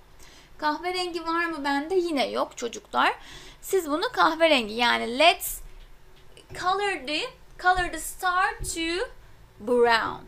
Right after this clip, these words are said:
Tamam? Kahverengiye boyuyorsunuz çocuklar. Devam edelim. Evet, read and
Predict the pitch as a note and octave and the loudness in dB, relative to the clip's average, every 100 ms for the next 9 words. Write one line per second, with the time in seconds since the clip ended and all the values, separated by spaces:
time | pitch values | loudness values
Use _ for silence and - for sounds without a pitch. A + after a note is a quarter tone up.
0 | - C4 A4 - - E4+ E4 D#4 B3+ C4+ | -12 -6 -6 -6 -4 -4 0 0 0 -4
1 | F4+ C#4 G#3+ - - - - - - - | -6 -6 -8 -10 -16 -20 -18 -20 -20 -18
2 | - - - - - - - - - - | -18 -18 -20 -20 -20 -20 -20 -20 -20 -20
3 | - - - - - - - - D#4+ E4+ | -20 -20 -20 -20 -20 -20 -20 -4 2 4
4 | F4 F#4 F4+ C#4+ A#3 - - - - - | 6 4 2 2 0 -2 -12 -20 -20 -20
5 | - - - - - - - - - - | -20 -20 -20 -20 -20 -20 -20 -20 -20 -20
6 | - - - - - - - - - - | -20 -20 -20 -20 -20 -20 -20 -20 -20 -20
7 | - E4 E4+ D4+ C#4 C#4 - B3+ E4+ G4 | -4 2 4 4 0 -2 -6 -4 -2 -2
8 | G#4+ F4 F4 | 0 2 2